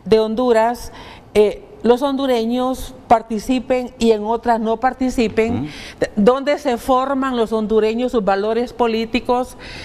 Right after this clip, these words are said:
Speaker 1: ¿Qué los ha desencantado de la política? ¿En qué medios de comunicación se informan?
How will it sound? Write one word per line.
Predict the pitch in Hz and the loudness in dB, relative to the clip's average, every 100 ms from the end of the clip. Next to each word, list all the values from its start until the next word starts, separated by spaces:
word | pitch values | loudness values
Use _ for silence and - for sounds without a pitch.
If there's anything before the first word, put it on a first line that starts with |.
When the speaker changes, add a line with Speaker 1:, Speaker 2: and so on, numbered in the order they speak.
| - - | -12 2
Speaker 1:
¿Qué | 262 | 2
los | 262 254 262 | 4 0 2
ha | |
desencantado | 240 233 240 214 208 196 185 214 220 | 2 0 -2 0 0 0 2 2 2
de | 214 208 | 0 0
la | 208 | 0
política? | 226 226 226 220 233 233 233 247 - - - 202 214 196 - 233 | 0 -2 -2 -2 0 2 0 -6 -14 -8 0 2 2 -2 -4 -2
¿En | 214 | 2
qué | 247 254 | 4 2
medios | 247 254 254 254 | 4 2 2 2
de | 214 | 0
comunicación | 220 208 202 202 208 202 233 226 220 | 2 0 2 2 2 2 2 0 2
se | 220 | 0
informan? | 220 196 240 220 226 226 233 | 0 2 4 4 2 -2 -2